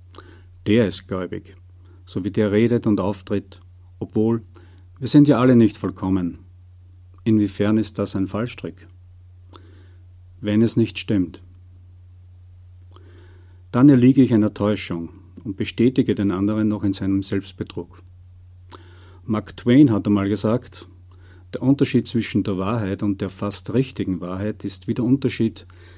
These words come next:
zwischen einem Gewitter und einem Gewittertierchen. Die Folgen präsentiert am Ende das Gericht Gottes.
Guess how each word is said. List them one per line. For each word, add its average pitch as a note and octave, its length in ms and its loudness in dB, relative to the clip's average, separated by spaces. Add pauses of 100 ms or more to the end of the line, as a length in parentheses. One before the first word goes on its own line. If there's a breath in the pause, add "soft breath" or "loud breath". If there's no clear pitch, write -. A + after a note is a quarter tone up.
(120 soft breath)
zwischen A#2 380 -2
einem G2+ 180 2
Gewitter G#2 560 -2 (300)
und G2 160 -4
einem G2+ 180 2
Gewittertierchen. G#2+ 840 -2 (2000 soft breath)
Die - 60 -4
Folgen D#3 340 6
präsentiert A2+ 480 4
am A#2+ 100 6
Ende A2+ 280 2
das G#2+ 180 -2
Gericht G#2 440 -2
Gottes. F2+ 440 -8